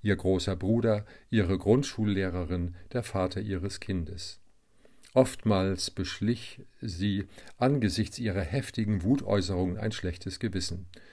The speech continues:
Sie lernte, dieses zu bearbeiten und abzubauen. Auch darüber wirst du hier auf diesem Blog noch vieles erfahren. Ich habe Anja S. eineinhalb Jahre später wieder getroffen.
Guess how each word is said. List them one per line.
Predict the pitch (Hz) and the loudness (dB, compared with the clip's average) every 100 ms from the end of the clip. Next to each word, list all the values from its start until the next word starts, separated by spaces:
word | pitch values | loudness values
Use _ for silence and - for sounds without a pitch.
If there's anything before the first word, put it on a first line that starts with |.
| - - - - - - | -20 -20 -20 -20 -14 -6
Sie | 98 101 | 0 4
lernte, | 107 131 170 139 | 6 6 4 2
dieses | 95 87 90 90 | 0 0 -2 -2
zu | - 95 | -4 -2
bearbeiten | 92 98 120 127 127 - 127 131 - | 0 2 2 2 0 -2 -4 -4 -4
und | 131 131 | -4 -2
abzubauen. | - - 98 92 90 95 104 - - - - - - | -6 -6 -8 -6 -6 -6 -8 -12 -16 -18 -20 -10 -2
Auch | 107 | 0
darüber | - 90 85 101 123 113 | 2 2 2 2 0 0
wirst | 92 92 - | 0 -2 -4
du | |
hier | 95 104 110 127 110 | -4 -2 0 0 0
auf | 104 | -4
diesem | - 92 104 | -6 -4 -2
Blog | 85 85 - | -2 -4 -4
noch | 98 85 | -6 -8
vieles | - 95 87 98 - | -8 -6 -4 -4 -4
erfahren. | - - 95 87 95 107 - - - - - - - - - - - - - - - | -6 -4 -4 -4 -8 -10 -16 -20 -20 -20 -16 -14 -14 -14 -16 -18 -20 -20 -20 -18 -4
Ich | 151 151 - | -2 -2 -2
habe | 107 101 98 101 | 2 2 2 2
Anja | 101 95 | 2 2
S. | 107 123 - - - | 0 -2 -4 -8 -4
eineinhalb | 123 135 135 127 104 101 | 0 0 0 -2 0 0
Jahre | 101 92 92 | 0 0 -2
später | 95 - 92 92 85 | -4 -2 0 0 0
wieder | 90 85 | 0 -2
getroffen. | 87 - 90 - 101 104 | -4 -6 -8 -8 -10 -10